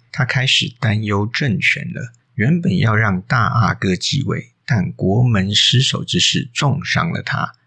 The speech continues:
原本还仅是担忧其健康状况的主君，现在想着恐怕是得放弃这个已被民间称之为“废太子”的胖子了。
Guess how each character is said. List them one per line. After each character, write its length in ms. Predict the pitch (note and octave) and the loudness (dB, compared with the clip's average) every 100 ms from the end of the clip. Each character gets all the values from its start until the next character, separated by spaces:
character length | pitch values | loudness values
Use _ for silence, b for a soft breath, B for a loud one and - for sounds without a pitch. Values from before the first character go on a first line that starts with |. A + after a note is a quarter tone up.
| _ | _
原 280 | G2 A#2 E3 | 2 4 4
本 180 | - A#2 | 0 -2
还 200 | - F2+ | -4 -4
仅 320 | A#2 G2+ - | -2 -2 -2
是 220 | A2+ - G#2+ | -2 -2 -2
担 340 | - A2 A2 | 0 0 2
忧 160 | G#2+ A2 | -2 -2
其 240 | - - | -2 -4
健 400 | - - D3 G2+ | -4 0 0 0
康 340 | - F#2+ F#2+ | -2 -4 -4
状 240 | A2 A2+ F#2 | -2 -2 -2
况 200 | - - | -4 -4
的 120 | F2 | -6
主 240 | - - | -6 -8
君， 300 | - D2+ F2 b b | -4 -4 -4 b b
现 340 | - - B2+ | -2 2 2
在 200 | A#2 A#2 | 2 2
想 300 | F#2 - - - | 2 0 -2 -4
着 120 | - | -6
恐 300 | - - - | -4 -6 -2
怕 180 | B2 G#2+ | 0 0
是 220 | - G2 | 0 -2
得 180 | - - | -4 -6
放 400 | - - B2+ A2 | -4 -2 0 0
弃 280 | - - - | -2 -2 -2
这 140 | - | -4
个 240 | - - - _ | -4 -8 -8 _
已 200 | A2+ F#2+ | -2 0
被 240 | - C#3+ | 0 0
民 240 | G2+ F#2 - | 0 -2 -2
间 300 | - A2 A#2 | 0 0 0
称 240 | - D3+ | -2 -2
之 160 | D3+ D3 | -2 0
为 200 | B2 G2+ | 0 0
“废 360 | - - F3 | -2 0 0
太 240 | G2+ - B2+ | 0 0 0
子” 220 | - - | -2 -8
的 100 | - | -8
胖 420 | - - D3 A#2 | -4 0 0 -2
子 140 | - - | -6 -10
了。 180 | - | -10